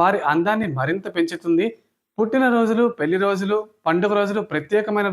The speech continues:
రోజుల్లో బంగారం కొనడం ఒక ఆనవాయితీగా వస్తుంది. బంగారం కేవలం పెట్టుబడి మాత్రమే కాకుండా ఒక సాంప్రదాయంగా కొనసాగుతూ భారతదేశంలో వస్తుంది. తాజాగా బంగారంపై కేంద్ర ప్రభుత్వం తీసుకొచ్చిన ఆ రూల్స్ ఏంటి?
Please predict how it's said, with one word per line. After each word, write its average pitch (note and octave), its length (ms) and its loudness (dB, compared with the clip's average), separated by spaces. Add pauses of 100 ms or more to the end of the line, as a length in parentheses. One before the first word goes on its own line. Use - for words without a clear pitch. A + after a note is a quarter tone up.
రోజుల్లో G3 340 0 (500)
బంగారం A3+ 480 2
కొనడం G#3 280 -2 (180)
ఒక D#3+ 100 -6 (200)
ఆనవాయితీగా F3+ 640 0
వస్తుంది. E3 340 -2 (500)
బంగారం C4 420 2 (100)
కేవలం A#3+ 400 2
పెట్టుబడి G#3+ 480 0
మాత్రమే G#3+ 320 0 (100)
కాకుండా F#3+ 380 0 (540)
ఒక G#3+ 200 0
సాంప్రదాయంగా A3+ 720 4
కొనసాగుతూ F#3 520 -2 (160)
భారతదేశంలో E3 720 0
వస్తుంది. D3+ 340 -4 (480)
తాజాగా B3+ 380 4 (100)
బంగారంపై A3+ 480 0 (140)
కేంద్ర F3+ 280 0
ప్రభుత్వం F#3+ 340 -4 (100)
తీసుకొచ్చిన F#3 420 -4 (100)
ఆ C#3 140 2
రూల్స్ E3+ 300 -2
ఏంటి? E3+ 220 0